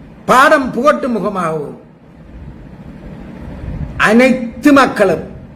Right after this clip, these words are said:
அனைவரும் சமம், அனைவருக்கும் இந்த நாட்டில் இருக்கின்ற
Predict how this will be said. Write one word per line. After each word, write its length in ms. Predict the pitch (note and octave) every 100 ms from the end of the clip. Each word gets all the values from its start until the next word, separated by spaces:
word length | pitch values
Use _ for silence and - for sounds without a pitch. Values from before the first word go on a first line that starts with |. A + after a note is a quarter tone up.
| - - - - - - - D#3
அனைவரும் 580 | A3 C4+ C#4 C4+ C#4 C4+ - A#3
சமம், 340 | A#3+ F#3+ - - - - - F3+
அனைவருக்கும் 680 | A#3+ C4+ C4+ C4 C4 C#4+ C4+
இந்த 160 | A#3+ B3 A#3 G#3+ - - - - E3+
நாட்டில் 420 | G3+ A#3+ C4+ B3 A#3
இருக்கின்ற 420 | A#3 A#3 B3